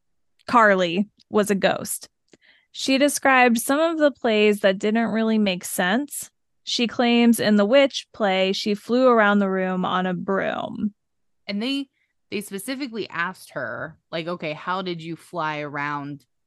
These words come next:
Speaker 2: on a broom?" And she's like, "The air." Like, she in her mind was on a broom and she was flying through the air on a broom. Like, that didn't happen.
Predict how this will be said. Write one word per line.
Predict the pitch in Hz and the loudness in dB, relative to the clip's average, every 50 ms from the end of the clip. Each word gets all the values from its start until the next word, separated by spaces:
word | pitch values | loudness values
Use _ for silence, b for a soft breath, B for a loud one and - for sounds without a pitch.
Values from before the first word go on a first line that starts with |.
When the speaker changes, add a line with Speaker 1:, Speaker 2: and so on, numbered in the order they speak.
| _ - | _ -10
Speaker 2:
on | 156 147 139 | -8 -8 -8
a | 131 | -10
broom?" | 143 160 165 170 170 156 143 131 123 123 123 135 156 - _ _ _ _ _ _ _ _ _ _ _ _ | -10 -10 -8 -6 -6 -6 -8 -10 -12 -12 -14 -14 -16 -18 _ _ _ _ _ _ _ _ _ _ _ _
And | - 180 175 160 | -10 -10 -8 -8
she's | - - - 175 170 - | -10 -10 -8 -10 -8 -6
like, | 180 165 156 156 - - _ - | -4 -4 -4 -4 -6 -10 _ -10
"The | 156 160 143 - - | -8 -8 -8 -8 -10
air." | - 147 143 135 123 87 - - - - 185 - _ _ _ _ 196 | -10 -10 -10 -10 -10 -12 -12 -12 -12 -12 -14 -14 _ _ _ _ -4
Like, | 208 180 180 185 170 - - _ _ _ _ | -2 -2 -2 -4 -6 -12 -18 _ _ _ _
she | - - - - - 214 208 220 220 | -14 -14 -12 -8 -6 -6 -4 -2 -2
in | 226 214 | -2 -4
her | 220 220 220 214 | -4 -4 -4 -2
mind | 208 208 202 185 165 151 143 143 151 156 147 160 | -2 0 0 0 0 0 -2 -4 -6 -8 -8 -8
was | 131 160 160 165 | -8 -6 -4 -2
on | 160 165 175 | 0 0 0
a | 175 | -2
broom | 170 160 160 180 180 170 160 147 143 143 143 147 147 139 - - | -4 -6 -4 -4 -4 -4 -4 -6 -8 -10 -10 -10 -10 -12 -12 -12
and | - 143 160 156 | -12 -12 -12 -12
she | 143 - - - 170 170 | -12 -12 -10 -10 -8 -8
was | 165 170 - | -8 -10 -10
flying | - _ 175 175 160 156 160 165 175 | -12 _ -6 -4 -4 -4 -4 -6 -8
through | - - 180 180 | -8 -8 -8 -6
the | 170 - - | -6 -6 -6
air | - 175 160 151 147 143 143 143 - - | -6 -6 -6 -6 -6 -6 -8 -8 -8 -8
on | 156 160 147 | -8 -8 -8
a | 143 | -8
broom. | 156 156 160 151 113 85 135 | -8 -8 -8 -8 -8 -8 -8
Like, | 170 170 165 - | -8 -8 -8 -8
that | - 190 220 214 | -8 -8 -8 -8
didn't | 190 220 208 202 180 170 | -8 -8 -8 -8 -8 -10
happen. | 156 160 151 151 - _ - - | -12 -16 -18 -18 -20 _ -20 -20